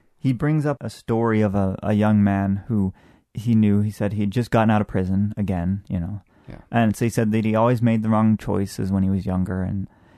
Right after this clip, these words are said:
Speaker 1: and, but he, he was kinda going down this path, and so he thought, "Okay, well, I'll, I'll, um, we need to get this guy to E F Y." And for those who don't know what E F Y is, it's,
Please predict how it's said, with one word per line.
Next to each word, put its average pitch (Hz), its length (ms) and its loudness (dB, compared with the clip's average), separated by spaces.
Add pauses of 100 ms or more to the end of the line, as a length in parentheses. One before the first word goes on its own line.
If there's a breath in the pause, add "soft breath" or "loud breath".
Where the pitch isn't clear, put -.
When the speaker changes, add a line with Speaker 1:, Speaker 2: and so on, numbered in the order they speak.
(380 soft breath)
Speaker 1:
and, 98 400 2
but 110 120 2
he, 104 140 0
he 110 140 0
was 101 140 -4
kinda 113 240 0
going 104 200 2
down 98 220 2
this 98 100 -2
path, 98 460 -4
and 98 160 0
so 95 160 -2
he 95 200 -4 (140)
thought, - 320 -2
"Okay, 113 260 0
well, 98 280 0 (420 loud breath)
I'll, 110 400 2
I'll, 110 240 2
um, 92 400 -2 (1080)
we 123 160 2
need 123 120 6
to 117 80 2
get 110 200 0
this 113 140 -2
guy 104 220 0
to - 200 -4
E 107 100 4
F 101 120 -4
Y." 87 140 -2
And 98 120 0
for 127 100 2
those 143 180 6
who 147 60 4
don't 123 180 4
know 113 160 6
what 104 140 0
E 113 100 4
F 107 140 -2
Y 101 200 4
is, 95 100 2
it's, 95 220 -4